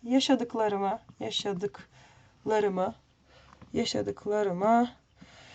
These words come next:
e, sorgulamakla geçti diyelim. Sorgulamakla geçti dedim. Değil mi arkadaşlar? Şimdi ilk yapmamız gereken şey şu.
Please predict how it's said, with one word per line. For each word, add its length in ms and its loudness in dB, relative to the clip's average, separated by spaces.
e, 360 4
sorgulamakla 800 12
geçti 300 2
diyelim. 300 -4
Sorgulamakla 3500 4
geçti 340 8
dedim. 220 -2
Değil 140 12
mi 120 12
arkadaşlar? 540 -2
Şimdi 440 8
ilk 80 4
yapmamız 440 8
gereken 420 8
şey 280 4
şu. 240 0